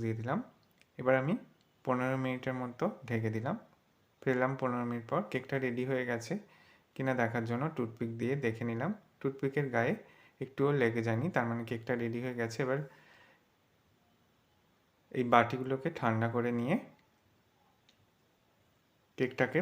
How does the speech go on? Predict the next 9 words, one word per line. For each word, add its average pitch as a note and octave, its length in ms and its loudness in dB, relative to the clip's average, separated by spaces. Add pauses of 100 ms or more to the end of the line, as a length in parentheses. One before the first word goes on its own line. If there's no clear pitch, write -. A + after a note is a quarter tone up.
বাটি A#2 260 2
থেকে A2+ 160 -4 (100)
বের A2+ 220 4
করে A#2 240 2
নিলাম। B2+ 220 0 (1800)
তৈরি C3+ 280 2
হয়ে C#3 180 2
গেছে C3+ 220 0 (460)
সুজির B2+ 420 -2